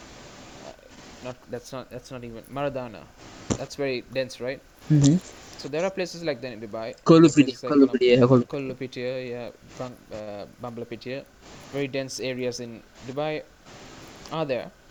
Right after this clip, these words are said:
Speaker 1: At the same time, like, they build a big shopping mall, someplace like, um, let's say,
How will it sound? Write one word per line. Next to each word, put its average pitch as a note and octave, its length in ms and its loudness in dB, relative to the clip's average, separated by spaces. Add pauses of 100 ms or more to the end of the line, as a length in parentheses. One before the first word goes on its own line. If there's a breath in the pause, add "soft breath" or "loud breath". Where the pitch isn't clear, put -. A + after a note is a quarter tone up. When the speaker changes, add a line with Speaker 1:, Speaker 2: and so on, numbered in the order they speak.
(240)
Speaker 1:
At C#3 60 -8
the D3 80 -6
same F3 240 -4
time, G#3+ 300 -6
like, D#3 240 -6
they D3+ 120 -2
build D3+ 260 -2
a D3 80 -2
big C#3+ 500 -8
shopping C#3 380 -8
mall, D3 280 -6 (640)
someplace D3 500 -6
like, D#3 360 -4 (600)
um, B2+ 420 -12
let's C3 180 -10
say, B2+ 380 -8